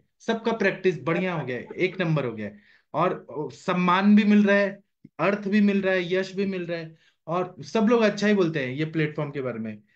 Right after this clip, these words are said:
अच्छा प्लेटफॉर्म है। यहाँ पर हम लोग, अ, पाँच सौ रुपए बस, मात्र पाँच सौ लेते हैं।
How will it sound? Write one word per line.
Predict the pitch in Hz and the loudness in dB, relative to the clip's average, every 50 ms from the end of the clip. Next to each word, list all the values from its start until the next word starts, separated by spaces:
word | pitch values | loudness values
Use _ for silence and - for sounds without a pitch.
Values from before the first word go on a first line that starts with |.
| _ _ _ | _ _ _
अच्छा | - 165 170 - - 220 214 | -4 -4 -4 -2 -2 -2 0
प्लेटफॉर्म | 214 220 208 202 208 202 202 196 190 190 | 2 2 2 2 2 2 0 0 2 0
है। | 190 196 190 190 - _ _ _ _ 160 | -2 -4 -4 -8 -16 _ _ _ _ -6
यहाँ | 170 170 180 170 | -4 -4 -2 0
पर | 202 202 | 0 0
हम | 190 190 196 190 | 0 -2 -2 0
लोग, | 196 196 190 190 147 160 | 0 0 0 -2 -4 -4
अ, | 160 | -4
पाँच | 156 156 - 170 175 165 - | -4 -2 -4 -4 -4 -2 -2
सौ | 202 | -2
रुपए | 196 196 202 202 | -2 0 0 0
बस, | 190 202 202 196 - - - - _ 139 | 2 2 0 0 -2 -8 -16 -20 _ -12
मात्र | 143 156 165 170 180 180 - 196 202 | -8 -4 -2 0 0 -2 -2 -2 -4
पाँच | 196 196 180 170 160 160 | -2 -2 -4 -4 -4 -4
सौ | 180 170 | -6 -6
लेते | 165 156 143 131 131 127 | -4 -4 -6 -6 -8 -10
हैं। | 120 113 - | -12 -12 -16